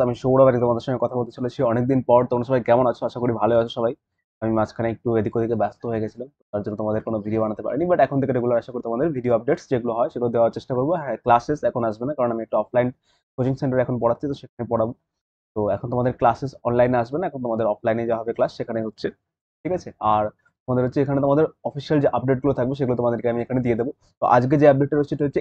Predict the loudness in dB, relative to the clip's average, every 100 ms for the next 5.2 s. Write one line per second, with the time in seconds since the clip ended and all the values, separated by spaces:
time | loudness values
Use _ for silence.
0 | -4 -4 2 2 2 2 4 2 2 0
1 | 0 2 2 2 -2 -10 -10 -2 0 0
2 | 0 2 2 2 0 0 -2 0 0 2
3 | 0 0 0 2 2 4 4 4 0 -4
4 | -6 _ _ _ -2 2 4 4 4 4
5 | 2